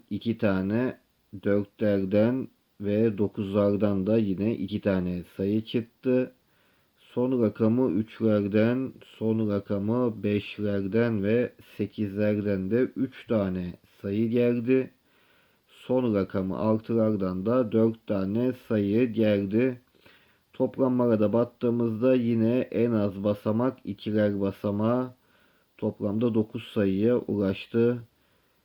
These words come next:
Yedi çekilişte dokuz sayı geldi toplamda ikilerden.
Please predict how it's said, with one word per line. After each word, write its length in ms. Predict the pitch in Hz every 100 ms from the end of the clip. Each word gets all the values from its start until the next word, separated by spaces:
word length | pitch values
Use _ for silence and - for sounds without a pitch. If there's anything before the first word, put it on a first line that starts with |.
| _
Yedi 500 | - 87 92 101 135
çekilişte 720 | - 110 - 98 95 - 147 120
dokuz 280 | 110 131
sayı 460 | - - 98 110 127
geldi 480 | 104 95 92 98 120
toplamda 600 | 107 92 95 92 92 120
ikilerden. 920 | 107 - 95 95 92 90 107 127